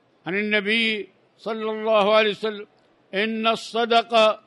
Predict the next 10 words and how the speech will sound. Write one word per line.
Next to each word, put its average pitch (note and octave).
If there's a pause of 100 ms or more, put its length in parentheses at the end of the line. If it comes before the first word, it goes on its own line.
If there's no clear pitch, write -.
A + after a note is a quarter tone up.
(240)
لتطفئ A3+
غضب A3
الرب A#3+ (440)
وتدفع G#3+
ميتة A3
السوء". B3 (320)
رواه G3+
الترمذي G#3+ (300)
رحمه G#3
الله G#3+